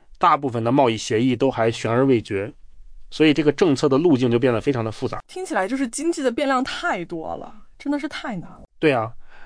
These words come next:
Speaker 1: 然后这一周的C P I数据又会非常的关键，因为它会揭示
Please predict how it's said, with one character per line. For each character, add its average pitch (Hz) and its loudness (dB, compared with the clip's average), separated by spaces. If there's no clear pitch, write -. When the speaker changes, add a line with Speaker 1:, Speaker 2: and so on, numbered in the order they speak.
Speaker 1:
然 151 4
后 196 2
这 240 2
一 165 8
周 170 6
的 139 4
C 185 0
P 190 0
I 175 4
数 156 2
据 139 2
又 170 4
会 117 0
非 131 0
常 110 -4
的 101 -4
关 110 -2
键， 110 -4
因 156 2
为 156 2
它 165 2
会 151 2
揭 156 2
示 127 2